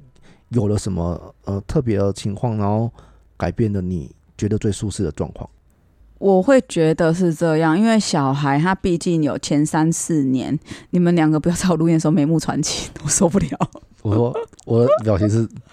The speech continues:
Speaker 1: 厉害吧？
Speaker 2: <laughs> 你们两个不要眉目传情，
Speaker 1: 有哲理。
Speaker 2: 我要吐，我要吐了。
Speaker 1: 有哲理吧？
Speaker 2: 诶，我这一集我们前面是不是没有讲你老婆现在也在旁边？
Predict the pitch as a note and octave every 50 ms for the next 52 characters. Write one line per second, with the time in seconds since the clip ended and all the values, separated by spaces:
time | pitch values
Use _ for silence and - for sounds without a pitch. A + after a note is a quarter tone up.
0 | - - A2 G#2 G#2 G2+ G2 F#2+ F#2 F2+ G#2+ - _ _ - A#4 A#4+ B4+ C5 B4
1 | - A3 G#3+ G#3 A3 A3+ A3 G#3+ G#3+ G#3 G3+ F3 G3+ G#3 A3 - G3+ F#3 F#3 A#3
2 | A#3+ G#3+ A#3 C#4+ - - A#3 A#3+ B3+ G3+ C#3+ C3 - - - F#3 D#3+ A#3+ C4 B3
3 | A3 - A#3+ A#3+ B3 C4+ C4+ C#4+ C4 D4 C#4+ C4 B3 A#3 A3+ G#3 G3 F#3+ - -
4 | - - A#2 C#4 - - A#2 A2+ C#3 E3+ D#3+ C3+ A2 G2+ - - - B3 G#3 F#3
5 | E3+ F3 F3+ - C#4+ D#4 E4+ C#4+ C4+ A#3 A3+ G#3+ F#3+ F3 F3+ F#3+ G#3+ G#3 D#3+ C3
6 | C#3 D#3 F#3 D#3 C#3 F#3 C#3+ D#3 - F3 E3 C3+ - - C#3 - F3 G2 B2 D#3
7 | - C#3+ - -